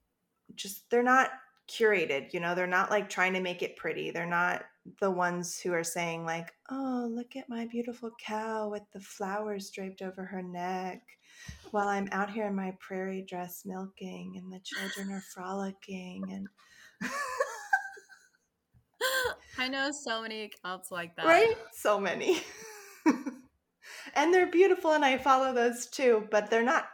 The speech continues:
Speaker 1: actually very helpful. Um,
Speaker 2: Yeah.
Speaker 1: so the one that I was gonna sh-,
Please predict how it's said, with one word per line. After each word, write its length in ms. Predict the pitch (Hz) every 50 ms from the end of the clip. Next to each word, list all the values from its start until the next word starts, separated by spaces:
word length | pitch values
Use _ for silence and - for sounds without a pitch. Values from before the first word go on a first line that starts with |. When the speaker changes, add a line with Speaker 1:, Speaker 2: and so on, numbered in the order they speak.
| - _ _ -
Speaker 1:
actually 520 | 214 240 262 - - - - 262 247 220
very 260 | 196 214 208 202 202
helpful. 840 | 202 196 - 185 185 180 - - - 160 147 170 214 254 247 - - _ _ _ _ _ _ _ _ _ _
Um, 400 | - 208 196 185 180 185 185 196
Speaker 2:
Yeah. 60 | - - _ _ _ _ _ _ _ _ _ _ _ _ - -
Speaker 1:
so 440 | - - 240 226 220 214 208 202 190
the 120 | 202 208
one 160 | 202 220 240
that 120 | 247 226 190
I 100 | 196 196
was 120 | 202 196
gonna 200 | 202 214 196 190
sh-, 160 | 190 - -